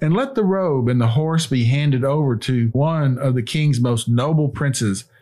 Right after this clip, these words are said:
and let them array the man whom the king desires to honor, and lead him on horseback through the city square,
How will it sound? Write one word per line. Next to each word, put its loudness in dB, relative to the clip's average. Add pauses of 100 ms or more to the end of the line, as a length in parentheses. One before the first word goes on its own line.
(220)
and 2
let -2
them 0
array 0
the 2
man 0 (320)
whom 2
the 0
king 0
desires -2
to -4
honor, 0
and 2
lead 2
him 2
on 2
horseback -2 (400)
through 2
the 2
city 0
square, -2